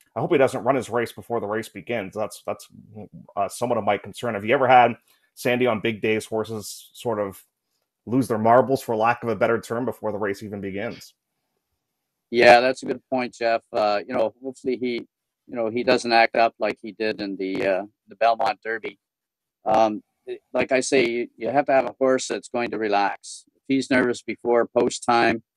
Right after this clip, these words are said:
Speaker 2: he goes to the gate, he's all washed out. Sometimes they run the race before they get there. That's a very good point, Jeff. Um,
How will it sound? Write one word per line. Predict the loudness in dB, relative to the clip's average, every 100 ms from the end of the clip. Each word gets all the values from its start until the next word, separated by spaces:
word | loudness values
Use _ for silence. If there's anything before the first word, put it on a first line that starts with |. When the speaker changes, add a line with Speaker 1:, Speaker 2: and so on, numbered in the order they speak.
| _ _ -10
Speaker 2:
he | 2
goes | 2 2
to | -2
the | 0
gate, | 2 2
he's | -2 2
all | 4 6
washed | 4 2 0
out. | -4 -4 -6
Sometimes | -8 -4 -6 -4
they | -6
run | -4 -4
the | -4
race | -6 -6
before | -16 -10 -8
they | -8
get | -6 -6 -2
there. | -2 -2
That's | -4 -8
a | -8
very | -6
good | -6 -6
point, | -4 -4
Jeff. | 0 0 0 _ _ _ _ _ _ 0
Um, | 4 4 2